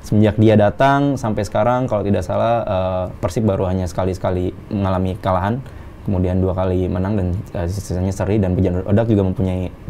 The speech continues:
tren yang bagus ya di Persib Bandung, menggantikan Luis Milla. Dan ini juga akan menjadi, eh, laga yang ditunggu oleh Bobotoh ya,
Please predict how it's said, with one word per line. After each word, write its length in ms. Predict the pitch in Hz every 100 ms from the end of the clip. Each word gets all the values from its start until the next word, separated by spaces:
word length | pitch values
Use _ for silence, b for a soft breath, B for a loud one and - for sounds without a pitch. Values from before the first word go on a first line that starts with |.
| - -
tren 160 | 113 107
yang 160 | 104 101
bagus 320 | 95 110 110
ya 80 | 110
di 80 |
Persib 240 | - 98 95
Bandung, 320 | 90 98 113 B B B
menggantikan 560 | 92 87 90 95 92 92
Luis 160 | 87
Milla. 240 | 92 90 95 - B B B B B -
Dan 160 | 104 104
ini 160 | 127
juga 320 | 135 113 101
akan 160 | 107 107
menjadi, 300 | 101 101 104 104
eh, 680 | - 104 104 101 101 101 95 - - - -
laga 200 | 120 117 123
yang 80 |
ditunggu 280 | 113 110 113 110
oleh 240 | 101 98
Bobotoh 480 | 104 104 107 107
ya, 80 | 95